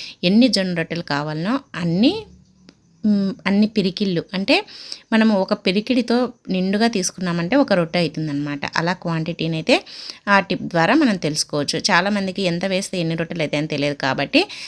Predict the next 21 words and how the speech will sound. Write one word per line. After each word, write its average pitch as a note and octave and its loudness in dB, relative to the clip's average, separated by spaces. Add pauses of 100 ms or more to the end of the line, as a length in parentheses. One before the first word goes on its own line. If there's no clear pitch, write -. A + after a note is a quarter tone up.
(200)
అదొక G#3 2
చిన్న F3 0 (100)
టిప్ C#3+ -4
అండి. E3+ 2
మన G3+ 0 (100)
పిరికిడి E3+ -4
నిండా F#3 0
వేసేసేయండి, D#3+ -2
ఒక G#3+ -2 (100)
రొట్టె C#3+ -2
అవుతుంది. C#3 -2 (120)
తర్వాత G3 0
దాంట్లో F#3 -2
మీకు F3+ -8
కావలిస్తే F3+ 0 (500)
కొద్దిగా A3 4
ఉప్పు F#3+ -4
వేసుకోండి, E3+ 0 (120)
ఉప్పు A3+ 0
ఇష్టం G3+ 0
లేకపోతే F3 -2